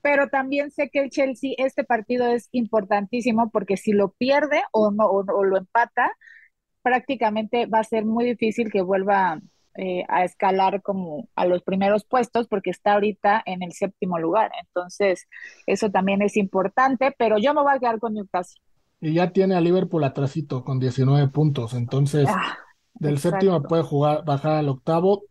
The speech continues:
Speaker 2: Y los acaban de echar a media semana de la Copa y la Liga. El Manchester City los paseó, como se diría, con un equipo alternativo y los echó de la Copa y la Liga. Mi querida voz, Newcastle Chelsea, ¿qué te gusta?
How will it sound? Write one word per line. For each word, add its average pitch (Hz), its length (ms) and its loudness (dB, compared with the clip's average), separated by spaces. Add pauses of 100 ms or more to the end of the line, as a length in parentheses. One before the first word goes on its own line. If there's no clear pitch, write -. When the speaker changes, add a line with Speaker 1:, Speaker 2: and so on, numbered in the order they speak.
(640)
Speaker 2:
Y 160 100 -6
los 151 180 0
acaban 196 400 2
de 175 100 2
echar 185 380 0
a 165 60 0
media 170 300 0
semana 160 540 0
de 139 120 2
la 135 200 0
Copa 160 300 0
y 147 40 2
la 131 100 0
Liga. 135 480 0
El 139 140 0
Manchester 143 440 0
City 147 460 2 (480)
los 165 280 -2
paseó, 208 680 2
como 156 240 -6
se 151 160 0
diría, 151 420 2
con 151 160 -2
un 156 100 -2
equipo 143 360 -2
alternativo 131 760 0
y 151 60 0
los 123 180 -4
echó 131 300 -2
de 123 80 0
la 113 100 -6
Copa 127 300 -4
y - 20 -4
la 104 120 -2
Liga. 110 280 -4 (420)
Mi 170 140 -2
querida 233 360 2
voz, 247 400 0 (160)
Newcastle 208 640 0
Chelsea, 196 840 2
¿qué 170 120 -2
te 180 140 2
gusta? 165 540 -2